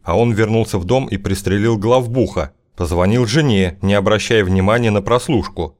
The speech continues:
Ситуация и вынуждала. Отдал распоряжение, понятно только им двоим, и поспешил скрыться. Но вовец оказался под окном минутой раньше.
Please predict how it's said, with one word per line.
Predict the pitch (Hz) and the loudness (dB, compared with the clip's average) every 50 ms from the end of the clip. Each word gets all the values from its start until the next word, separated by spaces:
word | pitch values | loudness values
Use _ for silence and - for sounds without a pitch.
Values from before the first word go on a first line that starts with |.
| _ _ | _ _
Ситуация | - - - 123 - 165 170 156 101 95 - - 95 | -12 -8 -8 -4 0 0 2 2 2 0 -2 -4 -4
и | 92 | -4
вынуждала. | 85 95 110 123 131 120 123 123 104 80 76 69 - - _ _ _ _ | -2 0 0 0 0 0 0 0 -2 -2 -2 -6 -10 -14 _ _ _ _
Отдал | - 92 92 92 113 107 107 104 | -6 -4 -2 2 2 2 2 0
распоряжение, | 98 - - - 101 107 104 87 107 123 135 139 131 107 85 | -2 -2 -4 -2 0 0 0 2 2 0 2 2 0 0 -2
понятно | - - 107 110 120 110 98 98 101 95 98 | 0 0 0 0 2 0 -2 -2 -4 -4 -2
только | - 98 95 - 107 | -2 -2 -2 -2 -2
им | 101 101 95 | 0 0 0
двоим, | 98 101 117 120 107 92 78 69 - _ | 2 2 2 0 0 -2 -4 -6 -10 _
и | - 98 | -10 -6
поспешил | - 120 110 - - 113 - - 139 143 143 | -4 -4 -4 -4 -4 -4 -2 0 0 0 0
скрыться. | - - 185 185 143 101 98 - - 82 69 - - _ _ _ _ _ _ _ _ | 0 0 0 0 0 -2 -4 -6 -8 -10 -10 -10 -14 _ _ _ _ _ _ _ _
Но | 82 82 82 | -4 -2 0
вовец | 82 85 85 95 127 139 - | 0 0 2 2 0 2 2
оказался | 139 127 - 135 127 120 131 127 123 - - 104 | 0 0 0 0 0 2 2 2 0 0 -4 -8
под | 98 123 117 | -4 -2 -2
окном | 120 110 - 113 110 113 110 107 | -2 0 0 0 0 0 0 0
минутой | 90 82 87 95 95 95 - 104 110 | 0 2 2 0 0 0 0 2 2
раньше. | 110 107 95 87 80 - - - 69 - | 4 2 2 0 -2 -4 -10 -12 -12 -14